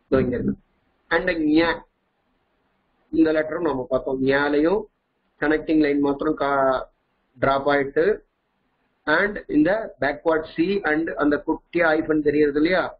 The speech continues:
அது அப்படியே இருக்கீங்க. டவர்காவும் பார்த்தோம். டவர்காலையும் ட, ட எதுவுமே க-, எங்கேயுமே முழு ஸ்வரூபம் தான் அதனுடைய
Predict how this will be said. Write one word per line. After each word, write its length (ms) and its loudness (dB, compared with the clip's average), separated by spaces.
அது 140 0
அப்படியே 240 0
இருக்கீங்க. 400 -6
டவர்காவும் 580 2
பார்த்தோம். 320 -4
டவர்காலையும் 800 2
ட, 440 0
ட 380 -2
எதுவுமே 400 2
க-, 300 -4
எங்கேயுமே 680 0
முழு 480 0
ஸ்வரூபம் 500 0
தான் 160 0
அதனுடைய 360 -2